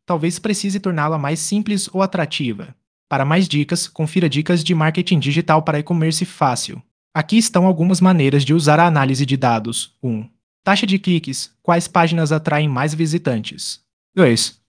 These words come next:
Tempo no site. Se os pacientes estão realmente lendo suas informações. Três. Origem do tráfego. De onde vêm os visitantes? Redes sociais,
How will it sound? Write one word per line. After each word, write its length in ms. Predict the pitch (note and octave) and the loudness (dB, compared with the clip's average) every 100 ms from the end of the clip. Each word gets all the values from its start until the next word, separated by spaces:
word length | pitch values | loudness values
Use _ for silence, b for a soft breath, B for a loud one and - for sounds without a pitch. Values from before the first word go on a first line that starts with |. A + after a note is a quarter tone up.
| _ | _
Tempo 240 | - G#3+ F#3+ | -4 -2 0
no 120 | E3+ | -2
site. 560 | - D3+ B2 A#2 - _ - | 2 2 2 -2 -8 _ -8
Se 160 | - | -2
os 100 | D#3+ | -2
pacientes 540 | - F#3+ - E3 G#3 G3 | 0 0 0 -2 0 -2
estão 280 | F#3+ F#3+ | 0 2
realmente 460 | F3 F#3 E3+ D3+ - | 2 4 2 0 0
lendo 240 | C#3+ C#3+ | 0 0
suas 280 | D#3+ F#3 D#3+ | 0 0 2
informações. 880 | F3+ F#3 E3 D#3 D#3 A#2 A2+ - - _ _ _ | 0 2 0 0 -2 -4 -6 -10 -12 _ _ _
Três. 480 | G3+ E3+ A#2+ - - _ _ _ | 4 6 4 2 -6 _ _ _
Origem 320 | E3 F3+ G3+ | 2 4 4
do 100 | F#3+ | 2
tráfego. 580 | G3 E3 D#3 C3 A#2+ C3 | 2 2 2 -4 -8 -8
De 140 | D3+ | 0
onde 160 | E3+ F#3+ | 2 4
vêm 220 | D#3 F3+ | 4 2
os 100 | G3+ | 2
visitantes? 580 | F#3 G3 G3+ F#3 G3 G3 | 2 0 2 2 2 0
Redes 300 | G3+ G3 F#3 | 2 2 2
sociais, 640 | - A3 F#3+ D#3 D#3+ - | 2 2 4 4 2 -2